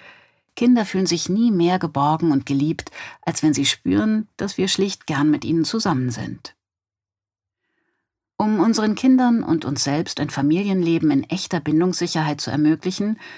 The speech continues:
müssen wir keine Checklisten abarbeiten und keine Menschen im Internet kopieren, die das mit der Bindungsorientierung augenscheinlich spielend leicht hinkriegen. Im Gegenteil.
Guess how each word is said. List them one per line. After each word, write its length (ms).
müssen 280
wir 100
keine 320
Checklisten 600
abarbeiten 800
und 120
keine 320
Menschen 400
im 100
Internet 480
kopieren, 720
die 80
das 240
mit 140
der 80
Bindungsorientierung 1120
augenscheinlich 680
spielend 440
leicht 300
hinkriegen. 640
Im 120
Gegenteil. 520